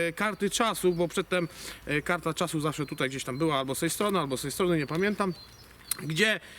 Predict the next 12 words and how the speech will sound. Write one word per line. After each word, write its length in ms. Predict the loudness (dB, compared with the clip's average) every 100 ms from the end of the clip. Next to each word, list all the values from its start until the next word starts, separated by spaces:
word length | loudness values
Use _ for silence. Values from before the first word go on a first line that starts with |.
| -18 -16 -2
e, 140 | 2
mieliście 440 | 4 4 4 2 2
przekierowanie 500 | 2 2 2 2 0
do 60 |
jakiegoś 320 | 2 2 2
filmu. 340 | 4 6 6 2 -6 -18 -6 2
Teraz 260 | 4 4
będę 240 | 2 2 2
robił 180 | 2 0
ankietę, 580 | 0 2 2 2 -2 -2
czyli 220 | 2 4
ankiety, 560 | 4 4 2 4 2